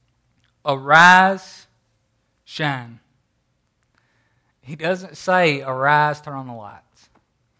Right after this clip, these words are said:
Arise and shine. That's something to think about.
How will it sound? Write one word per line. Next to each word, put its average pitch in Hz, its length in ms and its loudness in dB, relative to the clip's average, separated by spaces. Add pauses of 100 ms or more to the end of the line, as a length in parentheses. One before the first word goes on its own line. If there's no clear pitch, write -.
(240)
Arise 156 1040 0 (300)
and 120 180 -16
shine. 110 580 -18 (1500)
That's 139 180 -12
something 143 200 -18
to 135 40 -20
think 135 220 -16
about. 120 240 -20